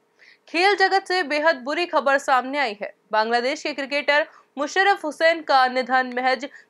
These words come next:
चालीस साल की उम्र में हो गया। बता दें कि बाएं हाथ के पूर्व स्पिनर हुसैन का इलाज लंबे समय से चल रहा था। बांग्लादेश क्रिकेटर बोर्ड ने ये जानकारी दी।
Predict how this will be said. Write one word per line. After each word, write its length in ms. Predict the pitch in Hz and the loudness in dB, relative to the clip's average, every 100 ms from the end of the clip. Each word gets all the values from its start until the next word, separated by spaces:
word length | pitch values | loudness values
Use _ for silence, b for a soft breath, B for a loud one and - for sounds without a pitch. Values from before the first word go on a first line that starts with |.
| - | 2
चालीस 400 | 285 285 359 349 | 2 4 0 2
साल 220 | 277 294 | 4 4
की 140 | 311 262 | 0 -6
उम्र 140 | 233 | -6
में 140 | 226 | -6
हो 160 | 220 202 | -4 -4
गया। 180 | 196 170 _ _ _ - | -4 -6 _ _ _ -8
बता 300 | 220 233 254 | 0 2 2
दें 240 | 285 320 | 2 -6
कि 120 | 349 311 | -6 -2
बाएं 320 | 208 220 247 | 2 4 2
हाथ 340 | 247 262 269 | 2 0 0
के 140 | 269 277 | -6 -6
पूर्व 280 | 277 320 370 | -4 -4 -4
स्पिनर 440 | 370 339 320 233 - | -2 -2 0 -2 -2
हुसैन 320 | 233 233 294 311 | -8 -4 -6 0
का 100 | 302 | 2
इलाज 360 | 277 269 269 B B B | 4 2 0 B B B
लंबे 400 | 254 277 302 370 | 0 2 2 0
समय 320 | 370 311 277 330 | 2 0 0 -2
से 220 | 294 247 | -2 -6
चल 240 | 247 240 | -2 -2
रहा 240 | 208 208 240 | 0 0 0
था। 220 | 247 - _ _ b b _ | -2 -6 _ _ b b _
बांग्लादेश 540 | 240 277 320 320 392 | 2 4 2 2 0
क्रिकेटर 500 | 392 339 311 330 330 339 | -2 -6 -4 2 2 2
बोर्ड 300 | 254 285 285 | 0 -2 0
ने 120 | 277 | -2
ये 80 | 269 | 0
जानकारी 540 | 240 240 240 254 285 | 2 2 2 0 0
दी। 200 | 302 370 | -8 -14